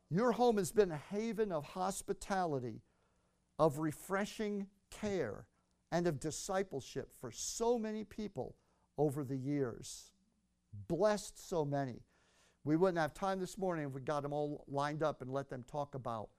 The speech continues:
how their lives were helped through difficult times, trained,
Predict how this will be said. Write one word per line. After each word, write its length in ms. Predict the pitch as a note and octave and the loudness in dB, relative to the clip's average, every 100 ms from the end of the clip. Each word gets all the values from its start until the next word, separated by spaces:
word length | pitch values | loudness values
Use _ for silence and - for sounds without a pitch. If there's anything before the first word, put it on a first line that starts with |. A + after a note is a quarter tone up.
| _ _ _ | _ _ _
how 160 | - C#3+ | -6 -2
their 160 | C#3 C3+ | 0 0
lives 380 | C#3 C#3 C3+ | 2 0 -2
were 140 | C#3 A#2+ | -6 -6
helped 280 | E3+ F3+ - | -6 -6 -6
through 100 | C#3 | -4
difficult 500 | F3 E3+ - D#3+ - | -4 -4 -8 -12 -8
times, 440 | D#3 D3 A2+ - _ _ _ | -6 -6 -8 -14 _ _ _
trained, 500 | - F3 E3 D#3+ B2+ | -8 -2 -2 -2 -6